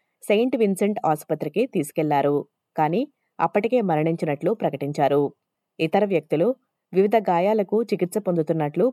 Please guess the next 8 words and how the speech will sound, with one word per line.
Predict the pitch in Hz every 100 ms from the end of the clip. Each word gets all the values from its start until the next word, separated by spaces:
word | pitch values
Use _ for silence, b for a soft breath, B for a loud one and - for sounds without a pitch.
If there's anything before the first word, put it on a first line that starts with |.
| -
పోలీసులు | 165 147 160
తెలిపారు. | 208 151 139 147 147 151 - _ _ _ _ _ -
షాపింగ్ | 208 175 196 202
సెంటర్ | 196 180 208
మరియు | 190 151 196
చుట్టుపక్కల | - 208 220 240 247 240
ప్రాంతాలను | 190 147 156 156 151 226 262
మూసివేశారు. | 160 156 151 139 147 147 147